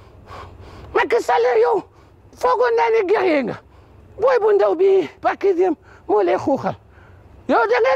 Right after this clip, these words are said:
ragal xuuxal. Ñoom dinañ la xuuxal ba xuuxal. Ok. Bon, fa lay yem. Donc, rendez-vous, euh, euh, avant le vingt-quatre.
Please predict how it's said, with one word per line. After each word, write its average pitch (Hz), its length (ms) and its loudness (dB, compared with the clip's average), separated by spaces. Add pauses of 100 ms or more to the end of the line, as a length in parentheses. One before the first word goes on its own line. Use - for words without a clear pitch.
ragal 440 380 0
xuuxal. 339 440 -2 (380)
Ñoom 440 300 2
dinañ 480 400 0
la 453 120 0
xuuxal 466 520 -2
ba 480 160 0
xuuxal. - 360 -2 (800)
Ok. - 200 -2 (720)
Bon, 277 380 0 (120)
fa 392 140 -2
lay 349 180 2
yem. 208 120 -4 (460)
Donc, 403 240 -2
rendez-vous, 427 640 0
euh, 311 240 0 (600)
euh, 381 400 0 (840)
avant 381 360 0 (120)
le 302 120 -2
vingt-quatre. 320 440 -2